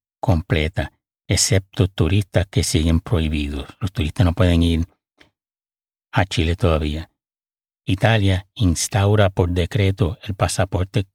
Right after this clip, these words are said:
covid obligatorio a partir del seis de agosto para poder entrar a bares y restaurantes, gimnasios, centros, eh, sanitarios, residencias, parques de atracciones, congresos, conciertos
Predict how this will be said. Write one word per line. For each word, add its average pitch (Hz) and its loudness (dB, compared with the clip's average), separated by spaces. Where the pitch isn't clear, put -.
covid 98 -2
obligatorio 87 0
a 104 -2
partir 87 0
del 90 2
seis 90 -2
de 92 0
agosto 82 -6
para 90 0
poder 90 -4
entrar 98 2
a 85 0
bares 95 0
y 90 0
restaurantes, 82 -4
gimnasios, 104 0
centros, 95 0
eh, 135 -4
sanitarios, 104 -2
residencias, 107 2
parques 95 2
de 92 4
atracciones, 104 0
congresos, 101 0
conciertos 92 -4